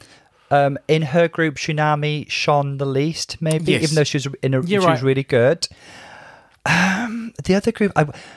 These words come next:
Speaker 1: I don't wanna pull Megami down 'cause I thought Megami was really good. Um, but Nymphia and Maya were at the top. Maybe Geneva didn't shine quite as bright. I don't know. But I don't wanna put her <laughs> down because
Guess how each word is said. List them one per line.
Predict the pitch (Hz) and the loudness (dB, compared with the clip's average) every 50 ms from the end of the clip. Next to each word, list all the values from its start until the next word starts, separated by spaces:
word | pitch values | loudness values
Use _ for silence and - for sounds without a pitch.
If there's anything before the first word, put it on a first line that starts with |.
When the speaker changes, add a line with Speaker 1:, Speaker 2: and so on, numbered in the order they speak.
| - _ _ _ _ _ _ _ _ _ _ - - | -20 _ _ _ _ _ _ _ _ _ _ -4 -4
Speaker 1:
I | 139 | -4
don't | 110 - 156 165 156 | 0 2 0 0 0
wanna | 160 185 196 202 | -2 -2 -2 -2
pull | - - - - 175 170 | -2 -2 -2 -2 -2 -2
Megami | 165 165 - - 156 151 151 156 151 143 | -2 -2 -2 -2 -2 0 0 0 -2 0
down | - 123 127 165 196 196 | 0 0 2 2 0 0
'cause | - - | 0 0
I | 180 | -2
thought | 175 - 180 156 147 | 0 0 0 0 0
Megami | 147 - 156 143 143 143 135 | 0 0 0 0 2 2 2
was | 135 127 - | 0 0 0
really | 127 123 120 117 110 - | -2 -2 -2 -4 -6 -4
good. | - 120 107 117 151 180 180 - - - - - - _ _ - | 0 2 4 4 4 2 0 -2 -8 -8 -8 -8 -10 _ _ 0
Um, | 147 143 143 139 139 139 143 139 - _ _ _ _ _ - | 2 4 4 4 4 2 0 -6 -10 _ _ _ _ _ 0
but | - 151 113 - - - 139 | 0 0 0 0 -4 -6 -4
Nymphia | 139 143 139 - - 160 147 135 135 | -4 -4 -4 -4 0 2 2 4 2
and | 131 131 | 2 0
Maya | 135 131 131 135 135 135 135 131 | 0 0 2 2 2 2 2 2
were | 127 | 2
at | 120 - | 0 0
the | - | -2
top. | - - 151 | -6 -6 -4
Maybe | 143 143 143 - 151 | -4 -6 -4 -6 -6
Geneva | - - 143 143 143 147 151 - - 170 175 180 175 175 | -8 -6 -8 -6 -6 -6 -4 -2 0 2 2 2 2 0
didn't | - 170 165 143 | -2 -6 -6 -6
shine | - - 175 170 170 160 | -6 -2 -2 -2 -2 -4
quite | - - 175 151 | -2 -2 -2 -2
as | - 160 | -2 -6
bright. | - - 170 165 175 180 170 151 | -4 0 0 0 0 0 -2 -2
I | 156 | -2
don't | - 151 143 135 | -2 -4 -4 -4
know. | 135 139 139 143 143 147 151 160 170 165 - | -2 -2 -2 0 0 0 0 -2 -2 -2 -2
But | - - | -2 -2
I | 127 | 2
don't | - 156 | 2 2
wanna | 151 151 | 0 0
put | - - - - - | 0 -2 -2 -2 0
her | - 135 127 | -2 -2 -2
<laughs> | 156 | -2
down | - - 139 147 147 156 151 | -2 0 2 2 2 2 0
because | 160 156 - - 151 - - | -2 -2 0 0 -2 -2 -2